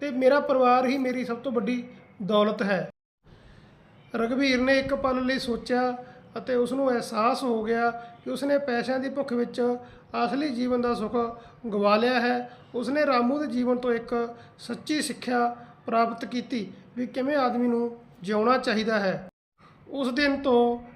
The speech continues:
ਰਘਵੀਰ ਨੇ ਆਪਣੀ ਜ਼ਿੰਦਗੀ ਨੂੰ ਬਦਲਣ ਦਾ ਫੈਸਲਾ ਕੀਤਾ ਅਤੇ ਉਹ ਹਰ ਰੋਜ਼ ਲੋਕਾਂ, ਗਰੀਬਾਂ ਦੀ ਮਦਦ ਕਰਨ ਲੱਗ ਪਿਆ, ਆਪਣੇ ਕਰਮਚਾਰੀਆਂ ਨਾਲ ਇਨਸਾਫ ਕਰਨ ਲੱਗ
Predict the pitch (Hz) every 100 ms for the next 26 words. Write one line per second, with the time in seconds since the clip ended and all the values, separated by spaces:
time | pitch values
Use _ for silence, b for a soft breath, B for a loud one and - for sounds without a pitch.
0 | - 226 220 254 277 247 269 269 247 254
1 | 254 262 226 220 226 254 233 226 226 226
2 | B B - 185 208 240 269 285 277 240
3 | 220 233 254 254 226 - 240 240 240 B
4 | B - - 240 277 269 254 277 214 247
5 | 277 247 254 277 277 269 B B B B
6 | - 233 240 240 294 269 240 208 262 269
7 | 247 226 240 - 247 240 233 226 220 240
8 | 240 240 - - 233 285 294 277 254 254
9 | 214 240 247 247 240 240 B B B 247
10 | 240 214 226 269 262 262 247 240